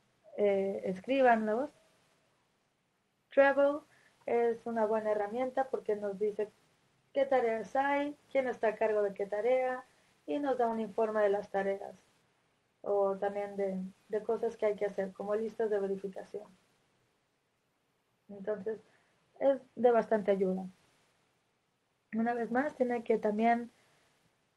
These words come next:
adaptarse al equipo. José te está diciendo aquí, um, Open Project, Asana, estos son otros sistemas,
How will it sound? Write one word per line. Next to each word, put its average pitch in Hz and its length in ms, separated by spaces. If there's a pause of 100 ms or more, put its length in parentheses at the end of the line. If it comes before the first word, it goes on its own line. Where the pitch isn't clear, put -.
(880)
adaptarse 226 720
al 226 140
equipo. 214 540 (1000)
José 208 400
te 233 100
está 220 200
diciendo 220 480
aquí, 220 520 (520)
um, 190 460 (360)
Open 214 440
Project, 254 540 (680)
Asana, 269 720
estos 214 240
son 214 180
otros 214 320
sistemas, 226 640